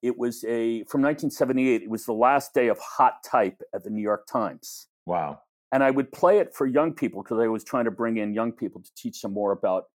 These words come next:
Speaker 1: the craft aspects of our job. I wanted to acquaint them with this because I wanted to let them know how hard it was and is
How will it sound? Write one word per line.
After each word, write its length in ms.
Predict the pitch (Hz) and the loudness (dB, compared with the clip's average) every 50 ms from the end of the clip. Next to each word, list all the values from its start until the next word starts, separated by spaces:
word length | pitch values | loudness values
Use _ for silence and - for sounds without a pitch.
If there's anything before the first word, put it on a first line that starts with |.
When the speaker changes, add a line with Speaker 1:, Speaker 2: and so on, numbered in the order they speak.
| _ _ _ _ _ _ _ | _ _ _ _ _ _ _
Speaker 1:
the 80 | - - | -12 -12
craft 400 | - - - 135 120 113 - - | -6 2 4 4 4 4 2 0
aspects 440 | 95 87 - - _ 92 - - - | -2 -2 -2 -4 _ -10 -10 -8 -12
of 120 | 87 76 | -12 -10
our 100 | 90 85 | -10 -10
job. 340 | 80 - 98 82 78 73 73 _ _ _ _ _ _ _ _ _ _ _ | -10 -8 -8 -6 -6 -8 -10 _ _ _ _ _ _ _ _ _ _ _
I 60 | - 123 | -2 0
wanted 340 | 127 147 160 165 160 151 | 0 0 -2 -2 -4 -6
to 140 | - - - | -8 -6 -6
acquaint 440 | - - - - - 170 190 185 - | -6 -8 -8 -4 -2 -2 -2 -2 -4
them 160 | - 123 113 | -4 -4 -2
with 180 | 107 101 98 - | -2 -4 -4 -2
this 220 | 113 101 98 - _ | -2 -2 -2 -4 _
because 200 | - 117 117 - | -4 -4 0 2
I 60 | 120 | 0
wanted 360 | 117 120 147 165 180 160 139 - | 0 2 0 -2 -2 -4 -6 0
to 260 | - 147 120 110 - - - _ _ | 4 4 4 4 2 -2 -10 _ _
let 340 | 117 117 127 139 143 - - | -4 2 4 4 4 4 0
them 240 | 139 123 123 123 123 | 0 2 2 2 2
know 520 | 127 123 127 120 107 104 104 98 95 _ _ _ _ _ _ _ _ _ _ _ _ _ | 2 4 4 4 4 2 0 -2 -6 _ _ _ _ _ _ _ _ _ _ _ _ _
how 300 | _ - - - 147 135 | _ -14 -2 0 0 0
hard 480 | 123 - - - - 147 151 160 160 151 | 0 -2 -10 0 4 6 6 6 6 4
it 120 | 143 - - | 2 0 0
was 680 | 98 95 95 95 92 90 92 95 - - - - - _ _ _ _ _ _ _ _ - | -2 2 2 2 2 2 -2 -6 -10 -16 -18 -20 -20 _ _ _ _ _ _ _ _ 0
and 140 | 120 127 - | 0 0 2
is 640 | - 151 151 139 123 113 107 104 101 - - - | 4 4 6 6 6 4 2 -2 -6 -12 -14 -18